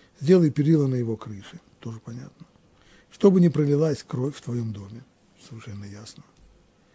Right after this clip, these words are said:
Если с нее упадет падающий, что значит упадет падающий?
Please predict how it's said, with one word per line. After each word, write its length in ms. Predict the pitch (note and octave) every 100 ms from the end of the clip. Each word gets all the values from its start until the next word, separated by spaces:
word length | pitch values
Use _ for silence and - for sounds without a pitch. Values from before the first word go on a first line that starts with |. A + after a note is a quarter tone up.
| _ _ _
Если 500 | C#3+ C3+ G#3+ - A#2
с 120 | A2
нее 240 | A#2 B2 F#3
упадет 540 | D3 B2+ A#2 D#3 G#3+ - _ _ -
падающий, 720 | C#3+ G2+ G2+ F#2 - - A#2 _ _ _
что 220 | - -
значит 220 | - F3+ -
упадет 400 | - - - G3 - _ _ _
падающий? 680 | - - C#3 A#2 G#2 - -